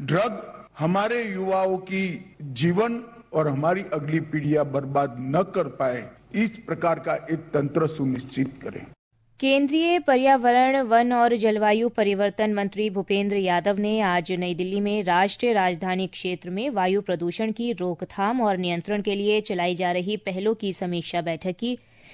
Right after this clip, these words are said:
Speaker 2: उन्होंने कहा कि सभी एजेंसियों को वायु प्रदूषण रोकने के लिए समग्र दृष्टिकोण अपनाना चाहिए। बैठक में वायु गुणवत-, गुणवत्ता प्रबंधन आयोग, दिल्ली, हरियाणा और पंजाब सरकार तथा अन्य संबंधित एजेंसियों ने भाग लिया।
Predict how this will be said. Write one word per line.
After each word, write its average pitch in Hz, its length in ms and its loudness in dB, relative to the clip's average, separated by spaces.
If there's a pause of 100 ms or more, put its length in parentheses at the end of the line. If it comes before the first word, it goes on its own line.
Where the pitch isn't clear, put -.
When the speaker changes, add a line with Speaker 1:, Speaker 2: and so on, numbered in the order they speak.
(120)
Speaker 2:
उन्होंने 226 240 4
कहा 233 280 4
कि 247 140 -2
सभी 208 380 0
एजेंसियों 220 460 4
को 233 200 4
वायु 196 300 2
प्रदूषण 190 540 -2
रोकने 175 400 -2
के 226 140 4
लिए 226 260 6 (200)
समग्र 233 420 2
दृष्टिकोण 190 640 -2
अपनाना 175 420 0
चाहिए। 220 420 2 (300)
बैठक 202 380 2
में 254 200 2
वायु 196 300 4
गुणवत-, 190 360 0 (160)
गुणवत्ता 202 460 2
प्रबंधन 185 500 -2
आयोग, 190 480 2
दिल्ली, 196 480 0
हरियाणा 180 520 0
और 196 120 2
पंजाब 175 420 0
सरकार 175 460 0
तथा 190 320 2
अन्य 277 420 2
संबंधित 185 680 -2
एजेंसियों 180 560 -2
ने 175 180 -2
भाग 170 320 -2
लिया। 175 300 4